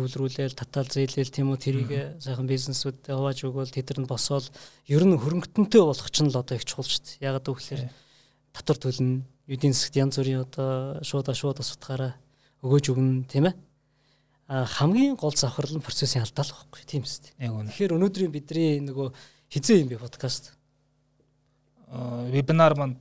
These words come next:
Speaker 1: дараагийн
Speaker 2: мэгмэр гарагт 19 цагаас.
Speaker 1: А тийм үү. Тэр 19 цагт л одоо гол юм бол өөр ярина шүү дээ. Би ч юм бас
Speaker 2: ингэж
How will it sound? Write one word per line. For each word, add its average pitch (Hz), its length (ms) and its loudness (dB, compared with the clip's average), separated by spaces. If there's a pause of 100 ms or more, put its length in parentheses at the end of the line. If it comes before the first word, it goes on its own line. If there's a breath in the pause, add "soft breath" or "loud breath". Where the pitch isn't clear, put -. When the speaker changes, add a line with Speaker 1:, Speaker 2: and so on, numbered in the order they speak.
(220)
Speaker 1:
дараагийн 151 920 2
Speaker 2:
мэгмэр 135 320 -2
гарагт 131 220 -4
19 117 400 0
цагаас. - 340 -10 (160)
Speaker 1:
А 139 320 2
тийм 143 240 2
үү. 127 140 -2
Тэр 175 180 2
19 185 320 2
цагт - 240 -4
л 151 100 0
одоо 135 220 2
гол 135 80 0
юм 131 160 2
бол 131 80 -4
өөр 127 260 -8
ярина 131 300 4
шүү 127 240 -2
дээ. - 0 -
Би 143 160 0
ч 143 60 4
юм 180 100 2
бас 165 100 0
Speaker 2:
ингэж 151 220 0